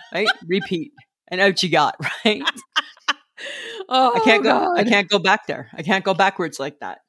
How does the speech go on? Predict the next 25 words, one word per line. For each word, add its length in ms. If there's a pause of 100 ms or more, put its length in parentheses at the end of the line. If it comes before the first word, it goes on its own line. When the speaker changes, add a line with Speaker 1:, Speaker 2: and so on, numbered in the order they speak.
(100)
Speaker 2:
God, 300
could 200
you 80
imagine? 420
Ugh, 420
gross. 340
Speaker 1:
No. 200
Speaker 2:
Blech, 340 (360)
blech. 440
Speaker 1:
No. 260 (600)
No. 240 (180)
But 80
here's 240
a 60
bit 120
of 80
controversy 640
for 240
ya. 180 (380)
Speaker 2:
Uh-oh. 320 (760)
Speaker 1:
The 180
People's 520
Fund 300
of 120
Maui. 600